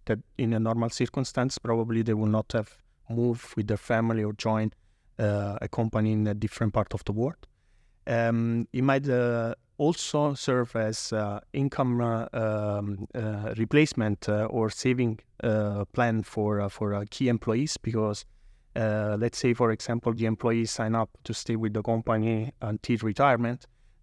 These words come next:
then such plans can be redeemed and then pay off as fringe benefit, uh, to, to, uh, to the, to the key employees. Um, so indeed, it's a very good,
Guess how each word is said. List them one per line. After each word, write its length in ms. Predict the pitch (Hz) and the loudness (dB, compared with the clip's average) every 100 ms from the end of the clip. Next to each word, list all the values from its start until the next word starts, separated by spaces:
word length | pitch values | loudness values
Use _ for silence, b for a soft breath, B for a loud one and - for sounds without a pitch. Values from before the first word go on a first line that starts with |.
| _ | _
then 300 | 117 113 113 | -2 0 -2
such 320 | - 127 - | -2 -2 -2
plans 360 | - 120 117 - - | -2 0 -2 -4 -4
can 140 | 117 | -2
be 160 | 113 113 | 0 0
redeemed 540 | 131 131 117 117 110 | 0 0 0 0 0
and 120 | 113 | 0
then 200 | 110 110 | 0 -2
pay 300 | 110 123 113 | 0 0 2
off 260 | 110 110 - | 0 -2 -2
as 120 | 117 | -4
fringe 340 | - 123 110 - | -2 0 0 0
benefit, 600 | 107 110 - 110 - - | 0 0 0 -2 -4 -2
uh, 280 | 107 104 98 | 0 0 -2
to, 380 | - 113 104 104 | -6 -2 -2 -2
to, 520 | 98 107 101 98 98 - | -2 0 0 0 -4 -8
uh, 140 | - - | -10 -8
to 120 | - | -4
the, 200 | 104 101 | 0 0
to 120 | 98 110 | 0 0
the 120 | 101 | 0
key 140 | 110 | 0
employees. 460 | 101 - 101 - - _ _ _ _ - _ _ | 0 0 -4 -4 -12 _ _ _ _ -20 _ _
Um, 280 | - 113 117 - | -2 0 0 0
so 300 | - 143 135 | 2 4 2
indeed, 380 | 123 139 175 | 0 2 2
it's 260 | 170 - - | 0 -4 -4
a 60 | 127 | 0
very 260 | 127 139 | 2 2
good, 400 | 127 127 127 120 | 2 0 0 -2